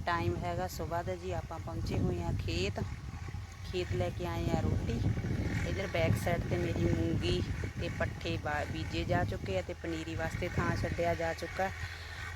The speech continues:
ਤੇ ਦੂਜੇ ਪਾਸੇ ਸਰਦਾਰ ਜੀ ਪੈਲੀ ਵਾਹ ਰਹੇ ਆ। ਤੇ ਦਿਖਾਉਣੇ ਆ ਤੁਹਾਨੂੰ ਦੂਜੇ ਲੋਟ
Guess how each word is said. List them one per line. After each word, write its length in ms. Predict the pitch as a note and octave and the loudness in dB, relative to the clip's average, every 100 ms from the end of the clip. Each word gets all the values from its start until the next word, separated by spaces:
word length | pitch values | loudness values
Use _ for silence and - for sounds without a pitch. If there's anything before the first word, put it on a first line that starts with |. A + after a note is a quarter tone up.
| - | -6
ਤੇ 260 | F3 E3+ E3+ | -2 0 0
ਦੂਜੇ 280 | E3 E3+ E3+ | -2 0 0
ਪਾਸੇ 440 | E3 E3 - E3+ E3 | 2 0 0 0 2
ਸਰਦਾਰ 500 | - E3 D#3+ D#3+ D#3+ - | 0 0 2 0 0 -2
ਜੀ 160 | E3 E3 - - E3+ | -4 -4 -8 -6 -2
ਪੈਲੀ 280 | E3 E3 E3 | 0 0 2
ਵਾਹ 200 | E3+ G3 | 2 4
ਰਹੇ 240 | G3+ G#3 | 4 4
ਆ। 40 | G#3+ G#3 - - - - - - - - - - - - - | 2 0 -2 -6 -8 -8 -6 -6 -4 -4 -4 -6 -6 -8 -4
ਤੇ 400 | E3 E3 E3 E3 - - | -2 -2 -2 -4 -4 -4
ਦਿਖਾਉਣੇ 400 | F3 - E3+ E3+ | -2 0 2 2
ਆ 40 | |
ਤੁਹਾਨੂੰ 420 | E3 E3+ F#3+ F#3+ | 2 0 2 0
ਦੂਜੇ 380 | D#3 D#3+ - E3+ | 0 0 0 2
ਲੋਟ 240 | E3 E3 | 2 0